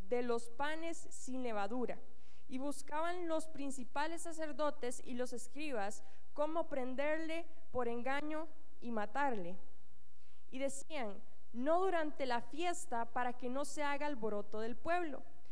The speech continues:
Pero ent-, estando él en Betania y en casa de Simón el leproso, y sentado a la mesa, vino una mujer con un vaso de alabastro de perfume. Lo vamos a dejar hasta ahí. ¿A quién iban a prender?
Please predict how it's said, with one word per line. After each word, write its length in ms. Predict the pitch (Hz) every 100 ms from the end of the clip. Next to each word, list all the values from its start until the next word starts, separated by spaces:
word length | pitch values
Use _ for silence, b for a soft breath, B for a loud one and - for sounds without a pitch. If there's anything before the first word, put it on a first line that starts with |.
| b b -
Pero 200 | 277 285
ent-, 400 | 277 - - 311 -
estando 680 | 233 233 302 320 381 403 381 - - - - -
él 300 | - 330 254 -
en 160 | 254
Betania 580 | 262 330 330 277 262 262
y 100 | 233
en 100 | 220
casa 300 | 247 254 302
de 80 | 285
Simón 340 | 277 262 269
el 60 | 285
leproso, 640 | 285 - 294 254 233 226 B B -
y 100 | 254
sentado 640 | 254 240 - 285 320 349
a 40 |
la 140 | 339 320
mesa, 480 | 311 302 294 269
vino 300 | 262 233 311
una 180 | 330 320
mujer 340 | 190 - 262 -
con 160 | 294
un 200 | 269 240
vaso 300 | 233 - 262
de 80 | 247
alabastro 540 | 220 202 196 208 -
de 80 | 220
perfume. 500 | 208 185 185 170 175 b b b
Lo 80 | 262
vamos 220 | 285 277
a 80 | 202
dejar 220 | 208 190
hasta 220 | 190 -
ahí. 180 | 175 170 B B
¿A 120 | -
quién 280 | 226 311 349
iban 180 | 381 381
a 120 | 349
prender? 420 | 311 262 277 403